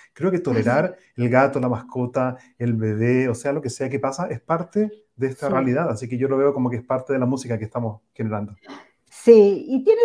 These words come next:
Speaker 2: su parte bonita, interrumpe, es cierto, interrumpe, pero
Speaker 1: <laughs>
Speaker 2: normalmente uno trata de que todo esté bien, pero siempre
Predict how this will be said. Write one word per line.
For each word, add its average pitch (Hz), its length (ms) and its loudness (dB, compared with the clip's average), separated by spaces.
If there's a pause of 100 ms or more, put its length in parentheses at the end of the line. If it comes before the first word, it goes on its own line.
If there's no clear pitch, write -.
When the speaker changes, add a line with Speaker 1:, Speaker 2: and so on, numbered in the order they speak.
Speaker 2:
su 285 120 -2
parte 339 240 -2
bonita, 247 420 0
interrumpe, 196 720 0
es 196 140 -8
cierto, 202 320 -2
interrumpe, 185 880 -2 (560)
pero 196 400 0
Speaker 1:
<laughs> - 560 -4
Speaker 2:
normalmente 302 520 2
uno 311 200 2
trata 269 420 2
de 233 200 2
que 208 320 0
todo 247 300 2
esté 233 960 2 (100)
bien, 226 760 2
pero 185 300 -6
siempre 233 720 -2